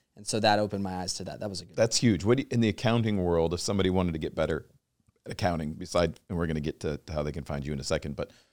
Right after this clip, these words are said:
Speaker 2: what's a book somebody could read that you would sign off and go, "Hey, this is a pretty good place to start with just getting better with numbers"?
Speaker 1: Mm, better with numbers?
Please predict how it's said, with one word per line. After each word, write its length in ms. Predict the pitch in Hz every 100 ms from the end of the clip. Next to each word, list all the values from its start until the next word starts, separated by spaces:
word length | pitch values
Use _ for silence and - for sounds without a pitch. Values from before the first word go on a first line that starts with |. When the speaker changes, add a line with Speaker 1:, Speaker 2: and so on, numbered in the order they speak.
| _ _ _
Speaker 2:
what's 180 | 110 120
a 60 | -
book 280 | 85 104
somebody 380 | - 95 80 80
could 180 | - 76
read 240 | 78 76
that 160 | 65 71
you 240 | 73 80 80
would 120 | 78
sign 200 | - 78
off 200 | 73 73
and 80 | 78
go, 120 | 71
"Hey, 120 | 73
this 220 | 71 78 -
is 80 |
a 80 | 73
pretty 180 | - 80
good 140 | 71
place 220 | - 76 -
to 80 |
start 240 | 71 65 50
with 100 | 65
just 160 | 67
getting 200 | - 67
better 200 | 64 69
with 140 | 64 64
numbers"? 420 | 65 57 - - _ _ _ _ _
Speaker 1:
Mm, 760 | 139 131 127 123 120 120 117 113 _ _ _ _
better 240 | - 107 127
with 180 | 113 98
numbers? 840 | 95 95 113 135 147 156 160 -